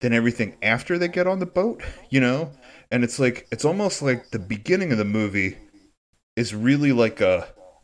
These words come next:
star vehicle for Roy Scheider, where he's, you know, like, it's all about his struggle with, with this island coming from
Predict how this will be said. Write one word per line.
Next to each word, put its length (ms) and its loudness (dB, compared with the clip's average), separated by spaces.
star 540 0
vehicle 540 2
for 140 -4
Roy 260 0
Scheider, 640 2
where 240 0
he's, 800 0
you 140 -2
know, 160 4
like, 180 0
it's 140 -6
all 180 4
about 360 2
his 580 0
struggle 560 0
with, 320 -6
with 220 0
this 460 -2
island 640 0
coming 300 -2
from 460 -4